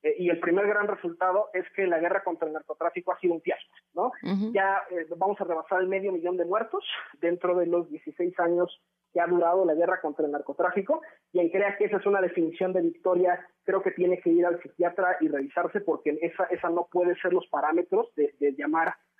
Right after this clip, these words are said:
Speaker 1: a la guerra contra el narcotráfico una victoria. Eh, entonces, ¿yo qué le anticipo a esta nueva aerolínea? Lo mismo que hemos visto en otros casos, corrupción. Eh, las Fuerzas Armadas ahorita están, eh,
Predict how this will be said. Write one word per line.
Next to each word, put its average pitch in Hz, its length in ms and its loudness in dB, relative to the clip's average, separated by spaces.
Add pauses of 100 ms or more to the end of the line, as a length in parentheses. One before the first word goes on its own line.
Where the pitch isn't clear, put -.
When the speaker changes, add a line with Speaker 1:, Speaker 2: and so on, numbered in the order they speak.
Speaker 1:
a 147 100 0
la 151 100 2
guerra 175 260 2
contra 156 220 0
el 143 60 0
narcotráfico 156 580 -2
una 151 180 0
victoria. 190 460 0 (500)
Eh, 180 300 0
entonces, 247 440 0
¿yo 247 160 -2
qué 247 80 0
le 240 80 0
anticipo 226 680 -2 (260)
a 180 160 2
esta 208 280 -2
nueva 214 260 2
aerolínea? 262 520 -2 (300)
Lo 190 140 0
mismo 202 300 -4
que 208 100 -2
hemos 202 260 -2
visto 196 260 -6
en 185 60 -2
otros 190 300 -2
casos, 240 480 -4 (260)
corrupción. 165 520 -2 (380)
Eh, 156 380 2
las 175 280 2
Fuerzas 202 260 -2
Armadas 196 420 0
ahorita 185 320 0
están, 196 520 -2
eh, 165 260 2